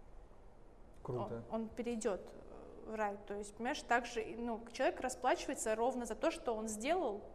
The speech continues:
Speaker 2: Вот. Ну, как бы он отмучился это.
Speaker 1: Мгм.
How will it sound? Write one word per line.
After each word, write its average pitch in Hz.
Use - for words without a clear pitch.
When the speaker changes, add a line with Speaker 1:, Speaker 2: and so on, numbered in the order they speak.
Speaker 2:
Вот. 202
Ну, 240
как 233
бы 220
он 226
отмучился 294
это. 392
Speaker 1:
Мгм. 135